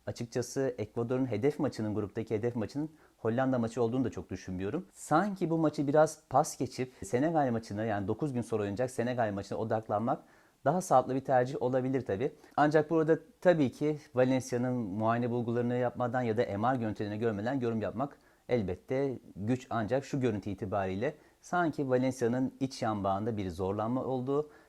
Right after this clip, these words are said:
ve bu zorlanmanın da yaklaşık bir hafta içerisinde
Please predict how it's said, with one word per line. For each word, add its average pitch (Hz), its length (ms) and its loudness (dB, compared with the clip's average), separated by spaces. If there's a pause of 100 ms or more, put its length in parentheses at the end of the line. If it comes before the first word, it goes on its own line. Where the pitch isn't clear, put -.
(100)
ve 135 160 0
bu 156 80 0
zorlanmanın 123 580 4
da 117 60 2
yaklaşık 123 460 0
bir 139 100 0
hafta 110 260 2
içerisinde 104 580 -6